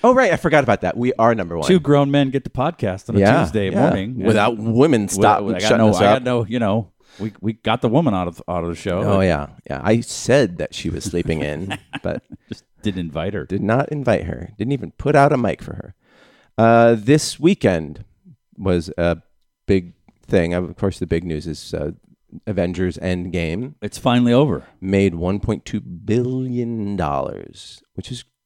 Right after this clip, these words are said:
Speaker 1: ridiculous in
Speaker 2: Good
Speaker 1: one
Speaker 2: for them.
Speaker 1: weekend. Yeah.
Speaker 2: One weekend.
Speaker 1: Yeah. A
Speaker 2: Just one
Speaker 1: three,
Speaker 2: weekend.
Speaker 1: a three-hour movie, three-hour and two-minute movie made one point two billion dollars.
Speaker 2: Wow.
Speaker 1: So how many times did you see it?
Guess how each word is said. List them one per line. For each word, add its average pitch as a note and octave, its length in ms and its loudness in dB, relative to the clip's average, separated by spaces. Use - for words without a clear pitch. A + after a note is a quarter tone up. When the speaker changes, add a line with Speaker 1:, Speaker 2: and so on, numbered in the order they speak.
Speaker 1:
ridiculous G2 500 -8
in G#2 80 -2
Speaker 2:
Good - 80 2
Speaker 1:
one D3 100 2
Speaker 2:
for F3 60 6
them. C3 140 2
Speaker 1:
weekend. - 360 -12
Yeah. E4 80 0
Speaker 2:
One E3+ 120 2
weekend. C#3 480 -2
Speaker 1:
Yeah. - 200 -8
A A#2+ 140 2
Speaker 2:
Just D#3+ 200 -2
one D3 160 2
Speaker 1:
three, C#3+ 60 4
Speaker 2:
weekend. A#2+ 400 -4
Speaker 1:
a A#2 60 -4
three-hour E3+ 580 4
movie, A#2+ 460 0
three-hour D3+ 440 4
and A2+ 240 -2
two-minute C#3+ 360 -2
movie F2 520 -2
made F#2 460 0
one F2 180 -4
point F#2 240 -4
two F2 120 -6
billion C#2 280 -8
dollars. - 340 -18
Speaker 2:
Wow. D#2+ 340 -8
Speaker 1:
So - 180 -2
how G#2 40 -2
many A2 160 0
times F#2+ 260 -4
did F2 120 -8
you F2+ 60 -10
see - 140 -16
it? - 120 -16